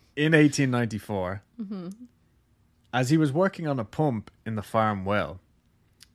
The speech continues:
Speaker 1: it turns out the gas tank that was right next to him had a leak. And so I guess gas is heavier than air, right?
Speaker 2: Mm-hmm.
Speaker 1: So it was just leaking into the well.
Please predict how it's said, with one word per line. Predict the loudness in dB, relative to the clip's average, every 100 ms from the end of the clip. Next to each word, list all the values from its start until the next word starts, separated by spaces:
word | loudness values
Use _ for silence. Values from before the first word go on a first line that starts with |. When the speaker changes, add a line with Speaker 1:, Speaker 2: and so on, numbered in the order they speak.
| _ _
Speaker 1:
it | -12
turns | -2 0 2
out | 0
the | -2
gas | 0 2 2 -2
tank | -6 -6 -6
that | -6
was | -6
right | -6 -2 -2
next | -2 -4 -4
to | -10
him | -10 -12 -14 _ _ _ _ -16
had | -10 -6
a |
leak. | -6 -4 -6 -10 -20 _ _ _ _ _ _ _ -12
And | -2
so | 0 2
I | 0
guess | -4 -4
gas | 0 0 0 -4
is | -10
heavier | -6 -4 -4
than | -4 -4
air, | -2 0
right? | 0 -4 -8 _ _ -14
Speaker 2:
Mm-hmm. | -12 -10 -12 -16 _
Speaker 1:
So | -14 -4 -2 -2
it | -6
was | -8
just | -10 -10
leaking | -8 -8 -8 -8 -8 -8
into | -10 -12 -10
the | -8 -6
well. | -4 -4 -4